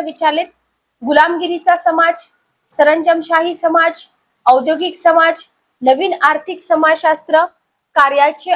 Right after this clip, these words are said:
औपचारिक अनौपचारिक संघटन, श्रम आणि समाज, हा सगळा भाग तुम्हाला इथं कार्य आणि आर्थिक जीवनामध्ये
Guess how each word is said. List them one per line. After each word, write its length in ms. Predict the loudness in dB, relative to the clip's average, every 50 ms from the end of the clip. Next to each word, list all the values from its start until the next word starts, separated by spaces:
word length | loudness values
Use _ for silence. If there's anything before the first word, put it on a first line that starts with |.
| 0 2
औपचारिक 560 | 0 0 0 -4 -4 -2 -2 -2 -4 -2 -2
अनौपचारिक 580 | 0 0 0 -2 -4 -2 -2 -2 -2 -2 -4 -6
संघटन, 580 | -6 -6 -4 0 -2 -2 0 2 0 0 0 -2
श्रम 440 | -10 -14 -4 0 4 4 4 4 2
आणि 380 | 0 0 0 -2 -2 -2 -6 -12
समाज, 360 | -8 -8 -4 -2 -2 -2 -2 -6 _ _ _ _ _ _ _ _
हा 100 | 0 0
सगळा 340 | 2 0 -2 2 2 2 2
भाग 180 | 2 0 -2 -2
तुम्हाला 320 | -4 -8 -6 -4 -4 -4
इथं 200 | -4 -2 -4 -4
कार्य 340 | 0 2 0 0 2 0 -2
आणि 200 | -2 -2 -4 -6 -4
आर्थिक 380 | -4 -4 -4 -6 _ -14 -14 -8
जीवनामध्ये 580 | -8 -8 -6 -4 -4 -2 -2 0 2 2 0